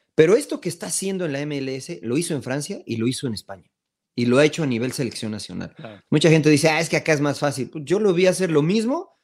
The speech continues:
Speaker 1: jugando contra el City, jugando contra la Juve en el Barcelona.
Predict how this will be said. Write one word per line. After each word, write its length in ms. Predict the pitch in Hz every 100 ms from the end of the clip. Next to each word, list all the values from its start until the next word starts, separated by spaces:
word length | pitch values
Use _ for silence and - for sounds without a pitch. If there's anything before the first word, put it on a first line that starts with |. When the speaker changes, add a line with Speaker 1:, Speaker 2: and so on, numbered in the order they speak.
| _ _ _
Speaker 1:
jugando 400 | - 127 175 196
contra 240 | 147 127
el 100 | 127
City, 440 | 117 202 226 247 254
jugando 480 | 165 147 160 165 143
contra 640 | 131 117 - 120 117 113
la 160 | 120 120
Juve 440 | 156 233 254 277 -
en 200 | 117 110
el 80 | 107
Barcelona. 580 | 107 - 113 120 104